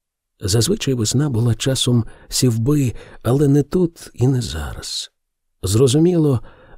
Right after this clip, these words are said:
Андресен міг почути звуки парової молотарки, що лунали з села, але зерно, що там перемелювалося,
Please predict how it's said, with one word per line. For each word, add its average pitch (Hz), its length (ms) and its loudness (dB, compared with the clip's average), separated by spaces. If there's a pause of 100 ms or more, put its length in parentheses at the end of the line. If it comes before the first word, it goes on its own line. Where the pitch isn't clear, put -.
Андресен 131 760 2
міг 135 300 2
почути 135 440 -2
звуки 120 480 0 (400)
парової 135 580 4
молотарки, 139 840 2
що - 240 -2
лунали 120 480 2
з - 40 -2
села, 110 520 -4 (300)
але 123 220 2
зерно, 139 440 2
що - 220 -4
там 113 240 2 (380)
перемелювалося, 107 1000 0